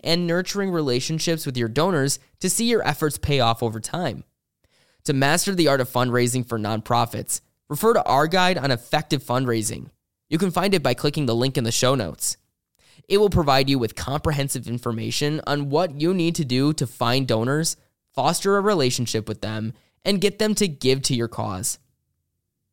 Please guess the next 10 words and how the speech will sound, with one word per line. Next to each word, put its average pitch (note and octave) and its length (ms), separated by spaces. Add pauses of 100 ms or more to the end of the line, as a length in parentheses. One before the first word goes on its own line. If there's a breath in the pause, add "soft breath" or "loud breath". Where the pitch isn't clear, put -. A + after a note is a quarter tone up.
(500)
At E3 140
Viral F3+ 280
Solutions, D#3 640
we D3 180
are A3+ 100
committed E3 380
to D#3 120
seeing A#2+ 420
you A#2 200
succeed. A2+ 640